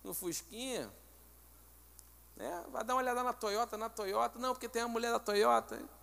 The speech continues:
falei: "Tá bom, doutor Haroldo, vou, vamos orar, né?"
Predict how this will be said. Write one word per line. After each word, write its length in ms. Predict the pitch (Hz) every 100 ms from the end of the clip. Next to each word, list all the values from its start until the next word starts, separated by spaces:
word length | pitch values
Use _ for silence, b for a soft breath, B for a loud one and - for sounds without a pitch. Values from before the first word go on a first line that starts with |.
| - - - - B B B B -
falei: 120 | -
"Tá 140 | - -
bom, 180 | - 196
doutor 220 | 190 165
Haroldo, 280 | 139 143 143
vou, 300 | 160 170 175
vamos 280 | 160 175
orar, 400 | 185 160 160 165 - -
né?" 200 | 165